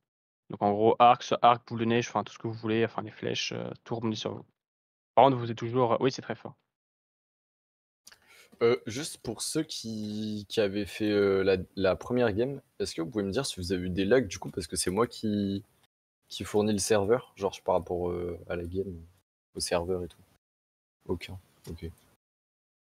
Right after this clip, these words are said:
Speaker 2: Ok, merci. Euh, bah, du coup, on va pouvoir start en vrai.
Speaker 1: Ouais, heu, par contre, alors juste un truc pour le spectate, j'ai, j'ai pas vu de système de spectate. <laughs>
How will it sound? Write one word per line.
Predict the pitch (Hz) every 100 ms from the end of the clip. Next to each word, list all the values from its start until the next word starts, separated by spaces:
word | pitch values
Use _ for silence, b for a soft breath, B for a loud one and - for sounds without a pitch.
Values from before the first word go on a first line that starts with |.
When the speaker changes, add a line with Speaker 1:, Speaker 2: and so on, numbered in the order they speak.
| _ _ _ - -
Speaker 2:
Ok, | - 92 -
merci. | 98 95 - 196 - - _ _ _ _ _ _
Euh, | 98 104 104 107
bah, | 101
du | 98
coup, | -
on | 160
va | 95
pouvoir | - - 92
start | - 117 123 -
en | 104 95
vrai. | 98 113 135 _ _ _ _ _ _ 127
Speaker 1:
Ouais, | 127 - -
heu, | 120
par | 139
contre, | 151 143
alors | 117 123
juste | 143
un |
truc | 139 151
pour | 127
le |
spectate, | 120 - 123 143 135
j'ai, | 113
j'ai | 107 113
pas | 127
vu | 131
de |
système | - 123
de |
spectate. | 117 - 117 131 143
<laughs> | 127 - -